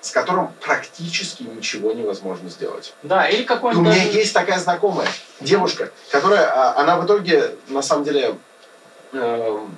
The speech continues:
Speaker 1: круто, что она освоилась. Ты знаешь, что она сделала? Она уехала в Китай, в какой-то небольшой городок.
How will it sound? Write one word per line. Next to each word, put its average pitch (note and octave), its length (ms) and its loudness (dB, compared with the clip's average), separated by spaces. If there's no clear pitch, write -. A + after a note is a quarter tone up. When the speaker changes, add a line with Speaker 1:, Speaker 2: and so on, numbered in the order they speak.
Speaker 1:
круто, F#3 560 -4
что - 260 -2
она G#2+ 180 0
освоилась. - 680 -2
Ты A#2 80 -14
знаешь, - 200 -6
что D#3 200 -2
она A#2 80 -6
сделала? F#2 360 -4
Она B2 140 -6
уехала B2 320 -4
в - 60 -20
Китай, - 400 -6
в - 40 -20
какой-то B2 280 -10
небольшой B2+ 460 -2
городок. G2+ 380 -4